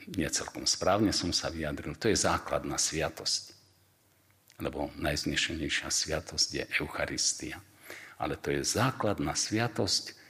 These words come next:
to je pozvánka na všetky podujatia, čo robí cirkev. Môžem prijať ďalšie sviatosti.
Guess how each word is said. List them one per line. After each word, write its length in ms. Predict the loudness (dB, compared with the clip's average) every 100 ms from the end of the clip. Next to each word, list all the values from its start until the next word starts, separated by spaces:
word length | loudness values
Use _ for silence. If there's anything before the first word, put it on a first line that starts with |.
| -20 -20 -6
to 160 | 4 6
je 20 |
pozvánka 600 | 8 6 8 8 8 6
na 80 | 4
všetky 560 | 4 4 2 2 0 2
podujatia, 800 | 4 4 2 0 -2 0 0 -2
čo 160 | -2
robí 240 | 0 0 0
cirkev. 480 | 0 -2 -4 -6 -6 -12 _ _ _ _ _ _ _ _ _ _ _ _ _ 2
Môžem 240 | 4 6 4
prijať 480 | 0 0 0 0 0
ďalšie 280 | 0 0 -2
sviatosti. 720 | -2 -4 -6 -2 0 0 -4